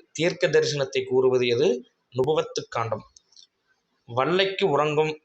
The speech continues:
வளநாட வல்லை" என்பதன் பொருள் யாது? நெல்லு குத்தம் போது பாடும் பெண்கள் பாடும் பாட்டு தான் வல்லைப்பாட்டுன்னு சொல்லுவாங்க. அப்படி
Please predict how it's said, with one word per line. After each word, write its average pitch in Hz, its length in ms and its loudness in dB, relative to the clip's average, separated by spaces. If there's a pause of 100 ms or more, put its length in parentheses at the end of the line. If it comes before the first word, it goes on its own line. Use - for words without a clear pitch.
வளநாட 127 600 2
வல்லை" 147 360 0
என்பதன் 127 420 -2
பொருள் 131 260 -2
யாது? 127 480 0 (380)
நெல்லு 160 300 0
குத்தம் 165 280 -2
போது 156 220 4
பாடும் 131 380 0 (920)
பெண்கள் 156 340 0
பாடும் 135 220 4 (100)
பாட்டு 120 280 0
தான் 160 180 4
வல்லைப்பாட்டுன்னு 123 560 0
சொல்லுவாங்க. 104 320 -2
அப்படி 131 320 -4